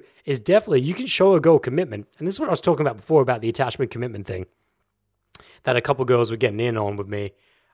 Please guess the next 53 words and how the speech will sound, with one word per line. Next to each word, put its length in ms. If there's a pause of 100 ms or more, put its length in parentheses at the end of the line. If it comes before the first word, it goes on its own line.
(160)
Uh, 460
not 140
in 60
an 60
aggressive 380
way, 180
but 180
they 60
were 80
just 160
confused. 480
And 120
I 80
think 240 (100)
they 140
were 100
just 320
mess-, 300 (640)
it's, 220 (100)
it 80
was 120
interesting 320
'cause 120
I 100
haven't 260
heard 300
guys 320
confuse 400
this 180
word. 280 (1300)
I 60
think 180
it 20
was, 120
it's 220
more 160
of 80
a 60
female, 640 (280)
uh, 500
thing 220
that 80
I've 100
just, 160
I've 120
s-, 200
noticed 520 (100)
from 320
the 100
people 320
I've 140
talked 320
to, 180